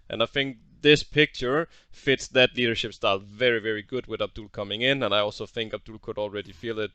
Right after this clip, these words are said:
during Blast, that he got the freedom to do the stuff he wanted. Sometimes it did very good, other times maybe not so good, but there are those moments we can also learn from. But at least he felt like, "Okay, I have my place to do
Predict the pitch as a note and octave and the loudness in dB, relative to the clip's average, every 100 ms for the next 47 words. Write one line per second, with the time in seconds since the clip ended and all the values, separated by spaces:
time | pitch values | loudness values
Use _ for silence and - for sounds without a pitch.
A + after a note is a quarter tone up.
0 | - A2 G2+ G#2 A#2+ C3 B2+ - G#2+ G2+ | -12 -8 -8 -4 2 6 4 4 2 2
1 | - - - - - G#2+ B2+ C#3 - - | 0 -20 -20 -18 -16 2 6 6 4 -6
2 | D3+ D3+ D#3 D3+ - C#3+ C#3+ D3 C#3+ D#3 | -2 0 -2 -6 -10 -8 -6 -2 -4 -4
3 | C#3+ D#3+ F#3 A3+ - - _ - C3 B2+ | -4 -2 0 -2 -4 -20 _ 0 2 2
4 | B2+ B2 B2+ A2+ - A2 G2+ G#2 A2+ G#2 | 4 2 2 -10 -10 -12 -6 -2 -2 0
5 | E3 A#3 - A2 G#2+ - G2 - F#2+ F2+ | 2 2 0 -4 -4 -2 -6 -6 -14 -6
6 | A2+ F3 G#3 G3 B3 - G#2 A2+ A#2 G#2+ | -2 0 -2 -4 -8 -8 -2 2 2 0
7 | A2+ - A#2 A2 - G#2 G#2+ G2 - F2 | -6 -6 -8 -8 -12 -14 -8 -8 -8 -8
8 | G#2 D#3 - G#3 B2 - C3+ B2 A#2 B2+ | -4 -4 -4 -6 -4 -2 0 0 -2 -4
9 | - - A#2 - - C3 A2+ - G2+ - | -4 -8 -8 -8 0 0 0 2 0 0
10 | - - - G2+ - B2+ A2 G2+ G#2 A#2 | -12 -20 -12 -6 4 6 6 4 4 2
11 | - A2+ A2 - A2+ A2 G#2+ - G#2 A2+ | 2 0 0 0 -2 0 -2 -8 -14 -12
12 | A2 G#2+ | -12 -12